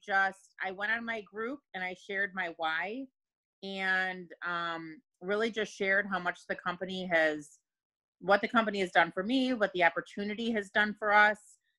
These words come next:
And it was like the next day I had two people sign up. Colleen, we had talked earlier, um,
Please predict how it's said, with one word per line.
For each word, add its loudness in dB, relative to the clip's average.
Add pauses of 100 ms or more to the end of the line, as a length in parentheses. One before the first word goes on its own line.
(200)
And -2 (680)
it -2
was -6
like -2
the -8
next -2
day -2
I -2
had -4 (100)
two -8
people -8
sign -2
up. 2 (100)
Colleen, 6
we -2
had -2
talked 2
earlier, -6 (460)
um, -6